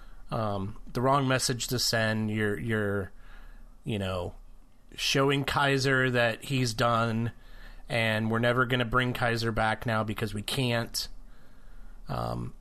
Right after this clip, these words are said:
and I completely disagree with this. Um, I, I think it's hogwash. Um, I think this is actually the best thing you can do for Kaiser's development right now.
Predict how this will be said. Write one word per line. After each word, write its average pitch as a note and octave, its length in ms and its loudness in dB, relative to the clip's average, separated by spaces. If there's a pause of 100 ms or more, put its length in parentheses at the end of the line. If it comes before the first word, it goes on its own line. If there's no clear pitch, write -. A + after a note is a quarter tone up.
(160)
and C3 220 2
I G#3+ 300 2 (440)
completely G#3+ 680 2
disagree B2 500 2
with G2+ 180 -4
this. - 440 -8 (840)
Um, G2 420 -2
I, B2+ 260 0 (180)
I C3+ 140 2
think C#3 160 2
it's A#2+ 120 -2
hogwash. D#3 920 2 (840)
Um, G#2 520 -2 (680)
I C#3+ 140 2
think D3+ 160 0
this D#3 160 2
is C3 100 0
actually C#3+ 340 2
the A#2+ 120 0
best A#2+ 400 0
thing C#3 180 2
you A2 240 0
can D3+ 480 0
do D#3+ 400 2 (560)
for D#3+ 100 0
Kaiser's D#3 520 2
development D3+ 500 4
right D3+ 220 2
now. D3+ 340 2